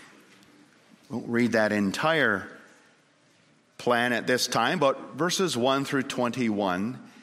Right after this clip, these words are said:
and our text verses eight through twenty-one of Romans fifteen, page eleven twenty-eight.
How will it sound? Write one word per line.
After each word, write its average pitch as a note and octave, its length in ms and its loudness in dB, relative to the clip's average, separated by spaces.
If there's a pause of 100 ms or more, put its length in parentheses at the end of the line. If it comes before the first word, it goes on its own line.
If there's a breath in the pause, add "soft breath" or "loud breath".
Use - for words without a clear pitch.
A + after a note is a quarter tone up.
(160 loud breath)
and G2+ 160 0
our G#2 80 0
text - 400 -4
verses G2 520 -2
eight C#3+ 240 2
through B2 120 -4
twenty-one G#2 480 0
of F#2+ 100 -2
Romans A2 460 0
fifteen, G#2 720 -2 (340 loud breath)
page G#2+ 260 0
eleven G2+ 440 0
twenty-eight. G2 960 -2